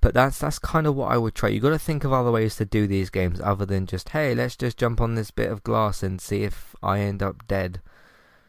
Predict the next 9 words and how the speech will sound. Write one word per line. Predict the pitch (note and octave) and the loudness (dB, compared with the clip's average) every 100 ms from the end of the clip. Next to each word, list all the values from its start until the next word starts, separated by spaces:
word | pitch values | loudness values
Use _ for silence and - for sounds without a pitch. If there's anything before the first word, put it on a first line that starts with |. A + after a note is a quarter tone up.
| _ - _ - | _ -20 _ -2
Um, | F#2 F#2 F#2 F2+ F2+ E2+ - - - - _ _ _ _ _ _ _ _ _ | 0 2 0 -2 -6 -8 -14 -18 -20 -20 _ _ _ _ _ _ _ _ _
yeah, | G2 F#2+ F#2 F2+ | -6 -2 0 0
but | A2 | 0
it | B2+ | 0
was, | D#3 C#3+ | 0 -2
it | - C3 | -4 -2
was | F3 F3+ | -2 -2
very | F3 D#3+ | -2 -2
visceral | A#2+ C3 - A2 F#2+ F2 | -2 -4 -4 -4 -4 -4